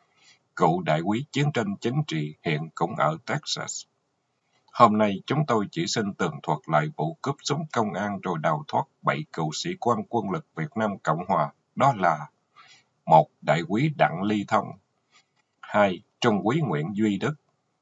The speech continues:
ba, Trung úy Nguyễn Ngọc Bửu; bốn, Trung úy Trần Lưu Úy; năm, Trung úy Nguyễn Hồng Quân;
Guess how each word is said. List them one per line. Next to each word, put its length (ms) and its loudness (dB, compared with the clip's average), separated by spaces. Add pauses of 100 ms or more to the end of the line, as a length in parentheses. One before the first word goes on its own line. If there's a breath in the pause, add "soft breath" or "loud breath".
(180)
ba, 300 6 (120)
Trung 200 0
úy 180 0
Nguyễn 300 -2
Ngọc 240 0
Bửu; 260 -2 (580)
bốn, 260 4 (120)
Trung 180 0
úy 260 0
Trần 160 0 (220)
Lưu 280 2
Úy; 300 -4 (680)
năm, 280 4 (240)
Trung 180 2
úy 200 0
Nguyễn 300 0
Hồng 320 -2
Quân; 320 -4